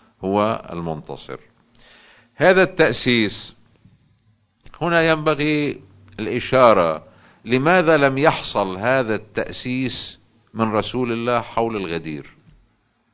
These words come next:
لماذا التأسيس حول كربلاء؟ لماذا نجد أن كربلاء حفظت في أذهان المسلمين واعتنى المعصومون كلهم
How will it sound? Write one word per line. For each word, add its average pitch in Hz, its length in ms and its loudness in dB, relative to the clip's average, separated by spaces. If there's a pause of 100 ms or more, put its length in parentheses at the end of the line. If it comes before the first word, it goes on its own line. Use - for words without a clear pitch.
(760)
لماذا 127 320 2
التأسيس 113 460 -4
حول 104 220 -4
كربلاء؟ 73 520 -6 (1400)
لماذا 147 1040 6 (760)
نجد 123 500 2
أن 131 340 -2 (1000)
كربلاء 120 760 2 (240)
حفظت 147 720 0 (420)
في 117 360 -6
أذهان 117 320 0
المسلمين 135 640 -4
واعتنى 123 560 0
المعصومون 110 880 -2
كلهم 104 640 -2